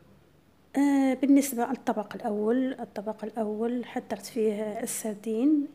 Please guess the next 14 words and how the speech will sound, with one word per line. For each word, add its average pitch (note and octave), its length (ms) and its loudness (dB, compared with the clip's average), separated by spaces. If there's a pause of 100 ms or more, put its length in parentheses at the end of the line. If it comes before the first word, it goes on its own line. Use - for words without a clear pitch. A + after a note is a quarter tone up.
اللي A3 220 -2
أنا A3 180 0
ديجا C4+ 320 -4
حضرته - 440 -10
معكم A3 320 -8
في - 80 -16
القناة A#3 480 -4 (200)
ولقى A3+ 440 -6
نجاح A#3 440 -4
كبير، A#3+ 600 -4 (1120)
وهذا، A#3 540 0 (480)
آه، G#3+ 800 -2
سمك A3+ 440 -6
الراية، G3+ 440 -2